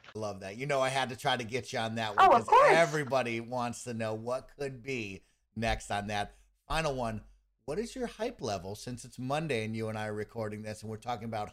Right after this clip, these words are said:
Speaker 1: hype, for the
Speaker 2: Oh,
Speaker 1: Grounded
Speaker 2: yeah.
Speaker 1: T V show?
Speaker 2: Oh, I can't wait. I have heard such good things from the team, um,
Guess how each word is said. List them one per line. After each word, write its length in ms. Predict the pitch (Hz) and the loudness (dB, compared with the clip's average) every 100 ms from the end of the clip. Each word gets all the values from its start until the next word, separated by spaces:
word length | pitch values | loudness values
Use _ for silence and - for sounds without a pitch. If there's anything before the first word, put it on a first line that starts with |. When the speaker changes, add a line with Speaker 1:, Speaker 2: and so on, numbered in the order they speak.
| - | -6
Speaker 1:
hype, 320 | 135 104 - _ _ _ _ _ - | -4 -4 -8 _ _ _ _ _ -14
for 60 | 131 | 0
the 60 | 226 | 8
Speaker 2:
Oh, 100 | 269 | 10
Speaker 1:
Grounded 100 | 185 | 10
Speaker 2:
yeah. 160 | 180 - | 8 2
Speaker 1:
T 200 | - 180 | -6 -8
V 180 | 165 254 | -6 -8
show? 380 | - 95 71 - _ _ _ _ _ _ _ _ _ _ _ _ - | -10 -10 -12 -14 _ _ _ _ _ _ _ _ _ _ _ _ 8
Speaker 2:
Oh, 380 | 247 240 226 208 | 10 10 8 8
I 300 | 208 240 254 240 | 8 8 6 4
can't 540 | 247 240 208 - 170 | 4 6 4 2 2
wait. 380 | 208 220 196 - | 6 6 6 6
I 160 | 220 226 | 6 6
have 140 | 226 | 6
heard 320 | 247 233 220 | 4 6 4
such 380 | - 220 214 - | 4 4 4 -2
good 280 | - 247 254 | 4 4 6
things 320 | 254 240 226 | 4 4 4
from 140 | 226 208 | 4 4
the 80 | |
team, 580 | 196 202 196 190 185 196 - - - - | 4 6 6 6 4 2 -4 -16 -14 2
um, 400 | - 185 170 170 | 6 8 8 6